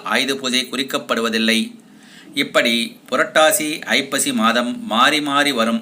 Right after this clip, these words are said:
ஆயுத பூஜையின் போது ஒரு நபர் இறைவனடி சேர்ந்தால், அவருக்குரிய திதிநாளை ஆயுத பூஜையை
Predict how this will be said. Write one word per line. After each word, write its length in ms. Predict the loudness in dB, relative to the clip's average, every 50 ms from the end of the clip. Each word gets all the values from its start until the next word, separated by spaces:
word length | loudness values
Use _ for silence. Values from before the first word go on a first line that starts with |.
| -4 -2
ஆயுத 300 | -2 0 0 0 -2 -2
பூஜையின் 460 | -4 -4 -4 -2 0 0 2 0 0 -2
போது 300 | -4 -4 -4 -2 -4 -4 -4 -8 -12 -20 -20 -20 -20 -20 -20 -20 -8 -2
ஒரு 200 | 2 2 2 4
நபர் 340 | 2 2 4 4 4 4 2 0 -6 -10 -14 -8
இறைவனடி 520 | -2 2 2 2 2 2 2 0 0 -2
சேர்ந்தால், 540 | 0 0 0 0 0 2 4 4 4 4 2 -2 -8 -16 _ _
அவருக்குரிய 600 | -4 0 2 4 2 2 2 -2 -4 -2 0 0 0
திதிநாளை 540 | 0 -2 -2 0 2 4 4 4 2 2 0 -4 -6 -10 -16 -20 -20 -20 -20 -16 -4
ஆயுத 300 | 0 2 2 2 2 0 -2
பூஜையை 420 | -2 -2 -4 -4 -2 0 0 0